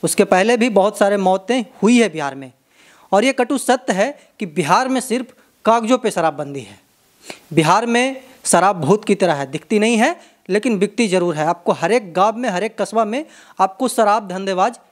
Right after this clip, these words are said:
मिल जाएंगे और आपको आसानी से वो शराब मुहैया करवा देंगे।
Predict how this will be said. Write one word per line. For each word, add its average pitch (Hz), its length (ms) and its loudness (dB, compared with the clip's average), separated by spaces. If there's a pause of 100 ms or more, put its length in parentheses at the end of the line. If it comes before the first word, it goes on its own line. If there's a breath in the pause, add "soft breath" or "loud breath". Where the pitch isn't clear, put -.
(140)
मिल 220 240 2
जाएंगे 214 340 0 (300 soft breath)
और 202 100 2
आपको 254 220 0
आसानी 247 380 0
से 247 120 -4
वो 226 160 -4 (440)
शराब 220 280 0
मुहैया 202 340 -2
करवा 165 260 -2
देंगे। 139 320 -12